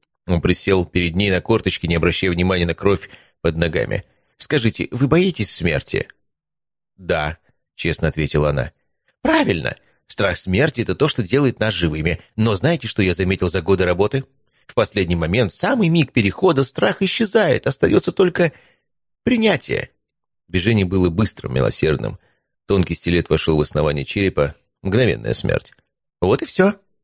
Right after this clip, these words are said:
Дрейк поднялся, доставая очередной платок. Метки на его шее обновились. Убийств девяносто восемь, очков семнадцать тысяч двести. Он осмотрел поле боя. Почти сотня за два с небольшим часа. Неплохой результат,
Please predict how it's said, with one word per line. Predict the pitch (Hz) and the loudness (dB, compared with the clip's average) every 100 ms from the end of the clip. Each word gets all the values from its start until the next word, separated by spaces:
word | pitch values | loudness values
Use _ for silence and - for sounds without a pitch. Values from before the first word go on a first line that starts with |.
| _ | _
Дрейк | 78 82 78 | -2 0 0
поднялся, | - 76 107 120 - 104 - - _ - | -2 0 0 0 0 -2 -4 -20 _ -6
доставая | 90 87 98 120 104 | -4 -2 -2 0 0
очередной | 90 76 78 78 82 | 0 0 0 2 0
платок. | 64 60 53 - - _ _ _ - | 0 0 -2 -2 -10 _ _ _ -6
Метки | 85 95 104 - | 0 0 0 0
на | 104 98 | 0 2
его | 85 78 | 2 0
шее | - 76 73 | 0 0 2
обновились. | 71 65 53 50 - - _ - | 0 0 0 -2 -4 -6 _ -4
Убийств | 110 123 117 - 90 | 0 2 0 -4 -2
девяносто | 90 92 95 - | 2 2 2 2
восемь, | 98 90 - - - _ _ _ | 2 0 -4 -12 -18 _ _ _
очков | - 73 - 98 98 - _ _ _ | -2 -2 0 2 2 -2 _ _ _
семнадцать | - 135 113 98 87 80 | -4 0 2 2 -2 -2
тысяч | 92 80 76 | 0 2 0
двести. | 67 50 - - - _ _ _ _ _ _ _ _ | 0 -2 -2 -6 -10 _ _ _ _ _ _ _ _
Он | 92 107 | 0 0
осмотрел | 110 104 87 87 85 | 2 -2 0 0 2
поле | 80 76 73 | 2 2 2
боя. | 67 55 53 - | 0 0 -2 -2
Почти | 92 - 139 | -2 0 -2
сотня | - 156 151 131 101 | 0 0 2 2 0
за | 101 | 0
два | 95 113 | 0 -2
с | - | -2
небольшим | 98 87 85 - 90 | -2 0 0 0 0
часа. | 80 - - 50 - _ _ _ _ _ - | 0 0 0 -2 -6 _ _ _ _ _ -4
Неплохой | 90 92 95 98 - 62 53 | -2 0 2 0 0 0 0
результат, | - 52 - 53 | -4 -4 -2 -2